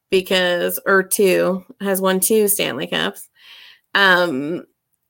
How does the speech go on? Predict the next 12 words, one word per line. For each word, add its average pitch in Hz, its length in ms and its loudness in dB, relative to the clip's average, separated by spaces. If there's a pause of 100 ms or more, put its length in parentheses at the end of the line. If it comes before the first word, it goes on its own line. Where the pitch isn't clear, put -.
(300)
because 214 300 0
I 202 120 4
think 196 280 0
that 190 180 -2
that 185 480 2
is 185 840 -2 (880)
a 185 760 2 (1700)
competitiveness 202 1120 -4
that 185 180 -4
can 185 180 -4
become 175 920 -2
infectious 233 1040 -2